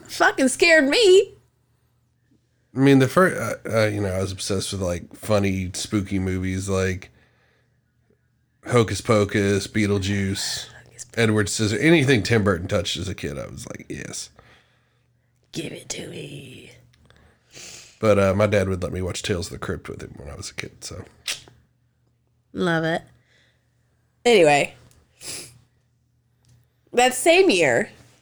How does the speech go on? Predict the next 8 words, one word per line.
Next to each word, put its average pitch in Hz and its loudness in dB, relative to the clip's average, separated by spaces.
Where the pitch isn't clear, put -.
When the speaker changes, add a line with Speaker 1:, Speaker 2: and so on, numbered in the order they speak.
Speaker 1:
that 214 0
Paranormal 208 6
Activity 196 6
came 180 0
out, - -6
the 208 4
board 240 8
finally 269 4